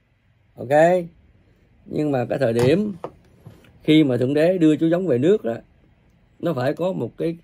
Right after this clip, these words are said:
nó phải có một cái trường hợp rất là đặc biệt. Tại vì không thể nào một, một, một người mà Thượng Đế chọn để đại diện Thượng Đế, để mà hướng dẫn nhân loại trước khi tận thế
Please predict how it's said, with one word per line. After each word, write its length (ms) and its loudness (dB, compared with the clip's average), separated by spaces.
nó 80 -16
phải 200 -4
có 120 -8
một 160 -4
cái 100 -4
trường 160 -2
hợp 240 -4
rất 240 2
là 80 0
đặc 200 -10
biệt. 260 0
Tại 160 4
vì 180 4
không 200 -4
thể 180 2
nào 480 0
một, 300 -6
một, 260 -6
một 180 -8
người 360 4
mà 480 -2
Thượng 140 -2
Đế 180 4
chọn 420 2
để 140 0
đại 280 -2
diện 240 -2
Thượng 160 -6
Đế, 360 -2
để 200 -2
mà 160 -6
hướng 260 -2
dẫn 360 -2
nhân 280 -2
loại 360 -2
trước 260 -6
khi 140 -4
tận 240 -10
thế 260 -6